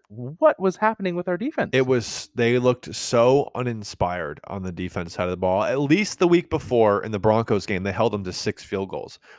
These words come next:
Speaker 2: The defense was put in a terrible, terrible spot in the Broncos game, and they held their
Speaker 1: Right.
Speaker 2: own. They made, they made the best of the opportunities that they had. Um, the same cannot be said this de-, this, this week, and we will, we will get into that.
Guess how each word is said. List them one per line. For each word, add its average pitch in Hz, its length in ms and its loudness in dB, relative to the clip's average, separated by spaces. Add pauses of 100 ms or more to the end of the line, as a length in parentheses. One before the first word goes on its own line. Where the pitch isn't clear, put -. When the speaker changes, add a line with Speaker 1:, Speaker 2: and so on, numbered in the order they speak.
Speaker 2:
The 135 60 2
defense 147 460 2
was 120 140 4
put 107 220 2
in 107 60 -4
a 101 80 -4
terrible, 120 440 -4
terrible 113 360 -2
spot 107 260 0
in - 60 -8
the 107 40 -10
Broncos 98 440 -4
game, 139 300 -4 (240)
and 135 140 -6
they 135 100 -8
held 139 220 4
their 127 120 6
Speaker 1:
Right. 127 60 6
Speaker 2:
own. - 200 2
They 101 80 -2
made, 120 300 -2
they 113 100 0
made 127 260 0 (200)
the 107 80 -10
best 113 240 0
of - 40 -8
the 113 80 2
opportunities 101 500 -2
that 98 100 -8
they 82 80 -4
had. 95 300 -4 (580)
Um, 98 500 0 (260)
the 101 120 -4
same 139 360 0
cannot 107 420 -4
be 98 80 -8
said 95 160 -2
this 90 100 -8
de-, 92 220 -8 (120)
this, - 440 -2
this 104 240 -4
week, 85 240 -8
and 90 100 -8
we 107 120 0
will, 92 260 0
we 107 120 4
will 104 100 4
get 92 180 2
into 92 240 -2
that. 80 220 -4